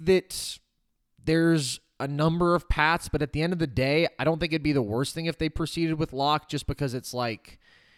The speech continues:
you're in rebuild mode now. Uh, this is, you know, a, a five-win roster. Like, uh, the Seahawks are going to now kinda hit rock bottom, and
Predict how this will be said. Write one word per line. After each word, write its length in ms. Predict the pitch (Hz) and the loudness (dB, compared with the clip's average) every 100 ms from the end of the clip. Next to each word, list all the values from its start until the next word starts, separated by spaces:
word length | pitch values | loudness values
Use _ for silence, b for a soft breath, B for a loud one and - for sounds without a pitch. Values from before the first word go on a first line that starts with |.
| b - | b 0
you're 180 | 147 | 4
in 120 | 220 202 | 4 4
rebuild 400 | 208 165 131 110 | 2 2 0 -4
mode 200 | 113 95 | -12 -10
now. 300 | 95 82 90 _ _ _ - | -10 -10 -16 _ _ _ -16
Uh, 140 | - 113 | -12 -4
this 300 | 131 165 - | -2 -2 0
is, 400 | 165 127 131 - _ - - | -2 -2 -10 -20 _ -20 -12
you 180 | 131 | -8
know, 280 | 127 117 113 | -4 -2 -2
a, 300 | 107 82 104 | -4 -4 -6
a 20 | |
five-win 960 | 107 - 127 127 151 160 139 143 165 160 | -6 -2 2 4 4 2 0 0 0 0
roster. 580 | 143 147 160 - 190 180 | 0 2 0 -2 -4 -2
Like, 300 | 135 120 110 | -4 -6 -8
uh, 380 | 67 95 98 110 | -8 -6 -6 -6
the 100 | 117 | -6
Seahawks 600 | 123 - 175 165 156 - | -4 -2 2 2 2 -2
are 160 | 143 131 | -6 -4
going 480 | 120 143 151 147 147 | -2 -2 -2 -6 -8
to 300 | 139 135 135 | -4 -4 -4
now 340 | 127 127 127 | -4 -2 -4
kinda 320 | - 127 123 | -4 -6 -4
hit 180 | 120 131 | -4 -4
rock 360 | 120 123 120 - | 0 -2 -2 0
bottom, 460 | 123 120 107 104 - | 2 2 -4 -10 -10
and 540 | 107 107 107 110 | -8 -8 -8 -8